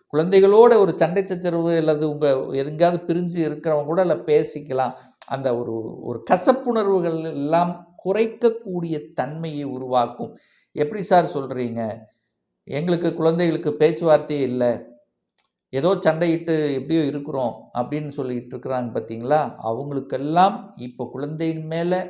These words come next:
அளவு கடந்த அன்பையும் பாசத்தையும் கொடுக்கும். அதே மாதிரி குழந்தைகளுக்கும் அப்பா, தாய், தந்தையின் மேல ஒரு பாசத்தை கொடுக்கக்கூடிய அமைப்புகளை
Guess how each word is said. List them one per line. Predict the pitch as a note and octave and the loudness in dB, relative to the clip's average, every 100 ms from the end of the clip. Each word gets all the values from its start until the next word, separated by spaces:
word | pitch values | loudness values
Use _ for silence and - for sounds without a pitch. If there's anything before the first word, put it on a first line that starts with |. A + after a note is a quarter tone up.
| - | -6
அளவு | B2 C3+ D3 | -4 -4 -4
கடந்த | D3+ E3 F3 F3 E3 | -4 -4 -4 -4 -4
அன்பையும் | C3 C#3 D3 D3+ D#3 F3 E3+ | -6 -8 -2 -2 -2 -8 -6
பாசத்தையும் | - B2+ D3 E3 - D#3+ D#3+ D#3 | -2 0 0 -6 -8 -8 -8 -10
கொடுக்கும். | C3 C#3 - F3 - _ _ - | -10 -10 -8 -10 -12 _ _ -8
அதே | - F3+ A3 | -4 0 2
மாதிரி | G#3 E3+ D3 | 4 2 0
குழந்தைகளுக்கும் | - F#3 A#3+ A#3+ G#3+ F3+ E3+ F#3 | 2 4 4 4 2 0 -2 -4
அப்பா, | D3 - E3 D#3 - - | -4 0 0 0 -4 -2
தாய், | C#3+ D3 D3 | 2 2 2
தந்தையின் | C#3 C3 B2 | -6 -8 -6
மேல | B2 B2 | -6 -6
ஒரு | C#3 - | -4 -6
பாசத்தை | - C3 C#3+ D3+ C#3 | -2 -4 -4 -10 -10
கொடுக்கக்கூடிய | C3 B2 - A2+ A#2+ A2 | -10 -12 -12 -12 -6 -6
அமைப்புகளை | A2 C3+ C3 B2 C#3 | -6 -10 -14 -10 -4